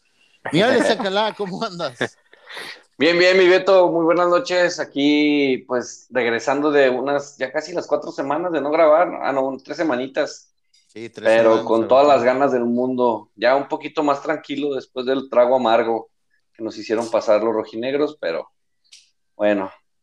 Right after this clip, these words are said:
Speaker 2: ¿qué vamos
Speaker 1: Yo no,
Speaker 2: a hacerle?
Speaker 1: yo no puedo, yo todavía estoy emputado y más porque ganó el puto Cruz Azul. Ay, perdón,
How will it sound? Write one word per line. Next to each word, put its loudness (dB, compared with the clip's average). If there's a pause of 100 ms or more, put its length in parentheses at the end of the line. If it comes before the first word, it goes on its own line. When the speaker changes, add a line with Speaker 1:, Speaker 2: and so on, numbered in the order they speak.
(100)
Speaker 2:
¿qué 2
vamos 4
Speaker 1:
Yo -6
no, -4
Speaker 2:
a -6
hacerle? -6 (320)
Speaker 1:
yo 0
no 0
puedo, -2
yo -6
todavía -6
estoy -10
emputado -10
y -10
más -10
porque -14
ganó -12
el -14 (160)
puto -8
Cruz -16
Azul. -12 (840)
Ay, 2
perdón, -2